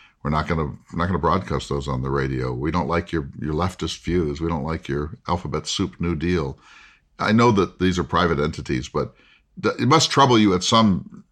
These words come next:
libertarian core of your being to see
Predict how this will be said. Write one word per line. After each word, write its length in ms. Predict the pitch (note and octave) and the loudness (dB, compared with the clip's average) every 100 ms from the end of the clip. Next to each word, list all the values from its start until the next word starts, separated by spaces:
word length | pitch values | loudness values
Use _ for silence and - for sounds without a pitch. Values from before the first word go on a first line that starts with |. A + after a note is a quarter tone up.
| - F2 | -20 -6
libertarian 880 | G#2 A#2+ A#2 A2 G#2+ F#2+ F2 D#2+ C#2 _ _ - | 0 4 4 4 6 6 2 -2 -8 _ _ -10
core 400 | - A2+ G#2+ E2+ | 0 4 6 6
of 100 | D#2+ | 4
your 140 | E2 | 0
being 500 | D2 G#2+ G#2 D#2+ D2 | 2 4 4 4 0
to 140 | - D#2 | -6 -8
see 520 | - G2 E2+ D#2+ | 0 2 4 0